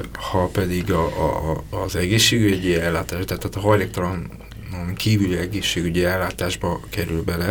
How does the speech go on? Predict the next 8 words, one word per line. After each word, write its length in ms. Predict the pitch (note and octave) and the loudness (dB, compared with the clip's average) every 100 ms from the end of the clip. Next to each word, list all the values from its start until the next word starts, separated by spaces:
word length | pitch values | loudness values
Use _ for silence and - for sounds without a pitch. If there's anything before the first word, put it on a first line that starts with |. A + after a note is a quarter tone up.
| B2+ - | 0 0
tehát 200 | - - | -6 -4
ugye 120 | F2+ F2+ | -2 0
van 260 | F#2+ F#2+ | 0 0
tajszáma, 480 | G2 F2 - F#2+ F#2 | 2 2 0 0 0
mindenkinek 560 | F#2 F2 E2+ D#2+ D#2+ D#2+ | 0 0 -2 -4 -4 -2
van. 200 | D#2+ - - - - - - - - - - - | -4 -4 -10 -12 -10 -10 -10 -10 -12 -14 -14 -6
És, 480 | F2+ F2+ F2+ D#2 G#2 | -2 0 2 2 2
ö, 280 | F2+ F2+ | 2 2